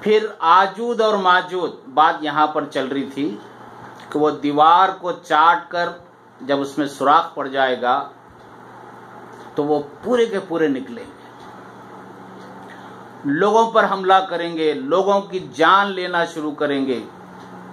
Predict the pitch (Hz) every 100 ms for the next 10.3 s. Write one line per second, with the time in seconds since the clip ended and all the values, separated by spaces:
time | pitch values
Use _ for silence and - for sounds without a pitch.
0 | - - - - - - - - - 156
1 | 151 202 190 165 151 143 123 113 101 -
2 | - - - - - - - - - -
3 | - - - 160 196 196 202 196 - -
4 | 202 208 233 220 175 185 180 170 143 -
5 | - - - - - - - - - -
6 | - - - - - - - - - -
7 | - - - - - - - - - -
8 | - 160 185 208 240 240 220 143 175 -
9 | 208 254 247 - 214 247 247 254 247 226
10 | - 185 -